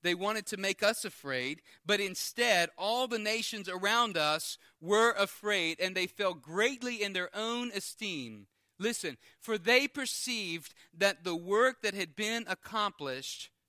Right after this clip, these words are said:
was a work that was accomplished with the help of our God." Church, we want to be a people who radically display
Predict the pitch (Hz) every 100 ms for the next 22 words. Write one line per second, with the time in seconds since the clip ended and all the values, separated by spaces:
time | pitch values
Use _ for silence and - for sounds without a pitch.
0 | _ _ _ _ 151 151 147 160 190 -
1 | 175 156 143 165 143 - 127 - 131 123
2 | - 175 180 - 143 135 - 135 139 131
3 | 123 _ _ _ _ _ 123 120 104 92
4 | _ _ _ _ _ _ _ _ _ _
5 | _ _ _ _ _ - 147 113 - -
6 | - _ _ _ _ _ _ 180 170 147
7 | 131 135 110 - 180 151 123 117 113 -
8 | 160 147 151 139 123 120 - - 147 127
9 | 113 101